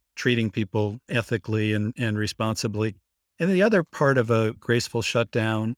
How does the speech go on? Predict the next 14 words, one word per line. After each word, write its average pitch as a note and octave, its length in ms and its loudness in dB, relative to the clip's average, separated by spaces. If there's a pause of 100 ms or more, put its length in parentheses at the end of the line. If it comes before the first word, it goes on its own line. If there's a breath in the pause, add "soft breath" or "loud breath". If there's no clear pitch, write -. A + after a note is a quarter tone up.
(240)
is A#2 640 -2
an A#2+ 140 0
entrepreneur A#2 440 0
actually A2+ 360 -2
learning A2 380 -2
from A2+ 160 -4
the G#2+ 80 -2
experience. A2 720 -4 (220)
And B2+ 160 0
that D#3+ 140 -4 (100)
turns A#2+ 260 -2
out A2 200 0
to A#2+ 100 -4
be G#2+ 400 -4